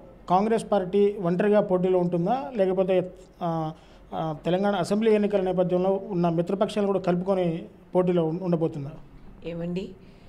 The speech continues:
Speaker 2: కాంగ్రెస్ పార్టీ ఎప్పుడు కూడా ఈ హస్తం అందరికీ నేస్తమని చెప్పుకున్నాం. చాలామంది ఇప్పుడు స్పందించి వాళ్ళంతకు వాళ్ళు స్వచ్ఛందంగా ముందుకొచ్చి మేము మీతో పాటు కలిసి చేస్తామని అంటున్నారు.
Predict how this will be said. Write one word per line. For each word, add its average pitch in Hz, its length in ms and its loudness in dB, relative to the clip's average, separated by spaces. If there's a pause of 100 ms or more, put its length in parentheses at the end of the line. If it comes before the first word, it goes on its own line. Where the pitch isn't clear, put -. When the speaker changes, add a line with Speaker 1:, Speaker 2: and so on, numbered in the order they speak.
(560)
Speaker 2:
కాంగ్రెస్ 240 520 -4
పార్టీ 214 280 -2
ఎప్పుడు 190 400 -2
కూడా 190 360 -2 (840)
ఈ 202 240 0
హస్తం 170 520 -2
అందరికీ 185 520 -2
నేస్తమని 175 720 -6
చెప్పుకున్నాం. - 560 -12 (1200)
చాలామంది 262 520 6
ఇప్పుడు 254 240 -2
స్పందించి 220 600 -4
వాళ్ళంతకు 196 560 -2
వాళ్ళు 196 180 -2
స్వచ్ఛందంగా 190 600 -4
ముందుకొచ్చి 165 580 -4
మేము 170 300 -4
మీతో 165 280 -6
పాటు 170 240 -8
కలిసి 160 440 -10
చేస్తామని 151 540 -10
అంటున్నారు. - 440 -14